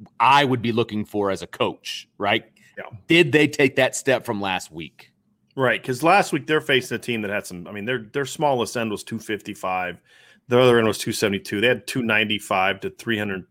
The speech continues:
Speaker 2: thirty pounders inside. You're not facing that this week.
Speaker 1: Right.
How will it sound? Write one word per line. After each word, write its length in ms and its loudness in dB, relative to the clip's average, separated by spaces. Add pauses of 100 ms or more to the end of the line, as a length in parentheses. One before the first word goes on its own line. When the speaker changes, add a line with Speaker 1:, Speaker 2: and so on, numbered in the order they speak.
Speaker 2:
thirty 240 0
pounders 480 -4
inside. 560 -6 (140)
You're 140 4
not 220 2
facing 340 0
that 160 -12
this 200 -14
week. 300 -14 (260)
Speaker 1:
Right. 240 -6